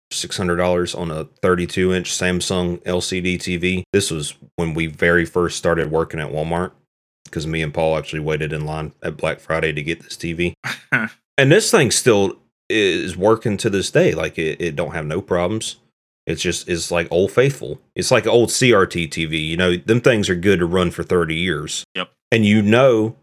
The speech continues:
Speaker 1: even buying these new age T Vs, you know that you're not gonna get thirty years out of the T V.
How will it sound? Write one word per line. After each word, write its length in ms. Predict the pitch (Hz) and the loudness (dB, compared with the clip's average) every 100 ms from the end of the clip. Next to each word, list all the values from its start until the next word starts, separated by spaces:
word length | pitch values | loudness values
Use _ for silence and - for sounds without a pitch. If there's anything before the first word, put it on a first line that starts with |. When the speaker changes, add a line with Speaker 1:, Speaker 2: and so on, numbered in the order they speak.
| _ | _
Speaker 1:
even 340 | 120 123 110 90 | 2 4 4 4
buying 260 | 104 107 95 | 4 4 2
these 180 | 90 | 0
new 300 | 87 98 95 | 2 2 4
age 280 | 90 87 - | 4 4 -2
T 140 | 90 85 | -4 -2
Vs, 320 | 101 98 95 | -2 -2 -2
you 80 | 87 | -2
know 420 | 90 92 107 104 | 0 4 4 4
that 140 | 92 | 2
you're 140 | 78 87 | 2 2
not 160 | 87 | 0
gonna 140 | 82 80 | -2 -4
get 180 | 82 - | -4 -2
thirty 260 | 80 78 | -4 -4
years 260 | 78 76 76 | -4 -6 -4
out 80 | 82 | -6
of 80 | 73 | -8
the 80 | |
T 180 | - 76 | -12 -10
V. 240 | 71 65 | -10 -12